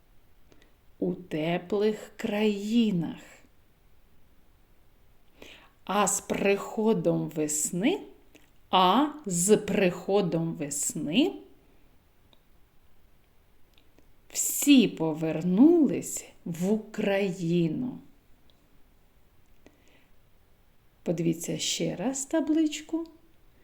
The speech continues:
Дякую автору за таблицю.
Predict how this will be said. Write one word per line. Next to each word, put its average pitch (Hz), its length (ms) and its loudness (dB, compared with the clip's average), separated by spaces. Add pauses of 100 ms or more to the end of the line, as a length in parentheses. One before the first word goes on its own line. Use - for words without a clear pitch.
(220)
Дякую 175 560 -2
автору 269 800 -4 (920)
за 175 220 -6
таблицю. 170 760 -8